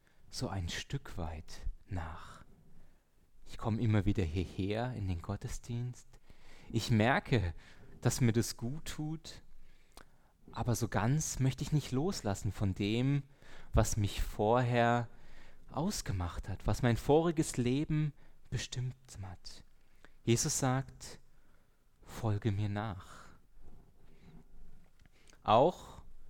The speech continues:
wenn das vielleicht etwas kosten kann. Jesus nachfolgen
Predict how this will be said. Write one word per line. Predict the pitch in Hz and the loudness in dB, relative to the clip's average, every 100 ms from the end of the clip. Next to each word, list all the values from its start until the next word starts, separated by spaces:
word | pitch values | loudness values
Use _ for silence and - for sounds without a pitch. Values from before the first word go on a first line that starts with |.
| - | 0
wenn | 143 127 | 4 6
das | 120 - | 4 2
vielleicht | 120 104 95 101 110 - - | -2 0 0 0 -4 -10 -8
etwas | 110 - 104 - | -6 -4 -6 -6
kosten | - 185 - 117 95 | -8 -6 -6 -6 -8
kann. | - 87 82 - - - - - - | -8 -10 -12 -14 -16 -18 -20 -20 -10
Jesus | 110 127 151 - | -4 -4 -4 -4
nachfolgen | 110 104 - - 110 110 113 113 | -2 -2 -6 -6 -4 -2 -2 -4